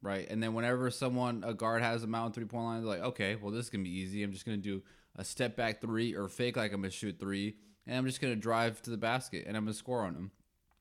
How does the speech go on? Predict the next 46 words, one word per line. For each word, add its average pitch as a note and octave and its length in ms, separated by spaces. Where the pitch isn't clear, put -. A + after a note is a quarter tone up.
And G#2 380
every A#2+ 300
playoff, A2+ 560
every D3 240
year B2+ 400
in - 80
the G2 60
playoffs, F2+ 680
uh, E2+ 220
Rudy A2 380
Gobert G2 440
gets F2+ 180
played G2+ 240
off F2 180
the F2+ 60
court. - 300
They A2+ 80
have A2 160
to A2+ 80
take A#2 180
him A2 80
out G2+ 240
because F#2+ 320
he's F#2+ 320
a G2+ 100
liability G2+ 640
on F#2+ 140
defense F#2 580
as F#2 160
soon A#2+ 220
as G#2+ 140
he G#2 80
leaves G2 240
the F2 60
paint. G#2 340
So - 160
how C3 160
could D#3 180
you D3+ 120
be B2 240
this A2 260
two C3 260
hundred B2+ 200
million A#2 260
dollar G2+ 400
center F#2 540